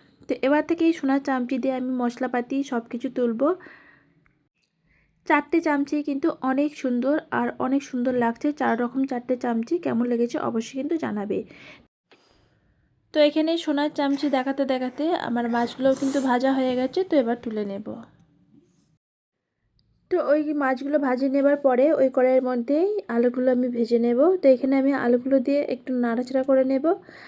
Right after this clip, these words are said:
আর এই আলুগুলো সিদ্ধ হতে, আহ, খুবই স-, অল্প সময়ের মধ্যে হয়ে যায়।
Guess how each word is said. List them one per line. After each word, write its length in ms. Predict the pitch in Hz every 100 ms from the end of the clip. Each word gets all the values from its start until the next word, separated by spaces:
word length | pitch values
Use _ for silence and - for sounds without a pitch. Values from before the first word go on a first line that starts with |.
| -
আর 100 | 254 262
এই 140 | 294 294
আলুগুলো 340 | 285 269 269 277
সিদ্ধ 260 | - 226 262
হতে, 280 | 254 254 277
আহ, 320 | 320 320 240 240
খুবই 340 | - 269 262
স-, 340 | 277 262 247 233
অল্প 200 | 240 240
সময়ের 340 | 277 269 247 240
মধ্যে 260 | 240 240
হয়ে 220 | 254 240
যায়। 200 | 233 277